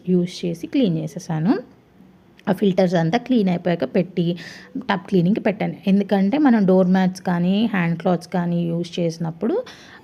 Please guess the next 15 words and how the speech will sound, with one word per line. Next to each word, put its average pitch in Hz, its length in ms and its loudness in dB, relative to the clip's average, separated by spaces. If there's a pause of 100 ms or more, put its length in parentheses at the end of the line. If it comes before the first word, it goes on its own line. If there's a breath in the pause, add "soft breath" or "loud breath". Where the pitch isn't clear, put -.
ఆ, 180 40 -4
టబ్ - 300 -4
క్లీన్ 214 240 4
చేసుకుంటే 170 520 0
నెక్స్ట్ 220 500 0
సైకిల్ 185 420 2
వేసినప్పుడు 170 480 0
ఎటువంటి 180 420 0
ఇన్ఫెక్షన్స్ 165 600 -4
రావు 175 280 -4
కాబట్టి. 147 460 -10 (680 loud breath)
చూసారా, 220 300 4
వర్షం 208 380 0
పడుతుంది 190 400 0
బయట. 165 360 -2